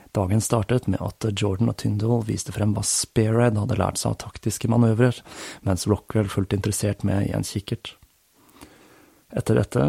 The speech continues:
så grunnla de enda en ny nynazistisk internasjonal organisasjon, World Union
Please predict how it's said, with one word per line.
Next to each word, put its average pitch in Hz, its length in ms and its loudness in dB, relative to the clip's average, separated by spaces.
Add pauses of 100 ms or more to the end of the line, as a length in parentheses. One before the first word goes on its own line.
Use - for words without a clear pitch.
så - 240 -4
grunnla 101 480 2
de 117 140 0 (180)
enda 113 400 2
en 104 160 4
ny 92 220 0 (100)
nynazistisk 98 800 0
internasjonal 110 720 0
organisasjon, 123 720 2 (720)
World 101 320 2
Union 107 400 4